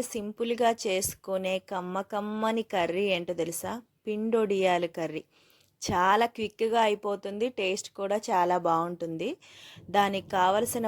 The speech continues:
పదార్థాలు ఏంటో చూసేద్దామా? మంచిగా తరిగి పెట్టుకున్న ఉల్లిపాయ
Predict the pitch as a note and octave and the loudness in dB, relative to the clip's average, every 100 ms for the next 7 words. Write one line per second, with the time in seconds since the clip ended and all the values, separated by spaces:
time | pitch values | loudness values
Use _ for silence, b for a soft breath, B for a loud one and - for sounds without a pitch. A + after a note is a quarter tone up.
0 | G#3 F3 F#3 F#3 F#3+ F#3 F3+ F3+ F#3 F3+ | 0 2 2 2 0 0 0 -2 -4 -4
1 | F#3 F3 E3 E3 F#3+ D4+ _ _ - _ | -2 -2 -2 -2 -2 -6 _ _ -20 _
2 | B B B - F#3 F#3+ G#3 - A#3+ G3 | B B B -6 -2 -2 0 -2 2 2
3 | E3+ F3 - - F#3 F#3 G3+ B3 A#3+ A3 | 4 2 -4 -2 0 0 -2 0 0 0
4 | G#3+ G3+ F#3 F3 E3+ F3 G3 G3+ | -4 -4 -4 -2 -2 -4 -2 2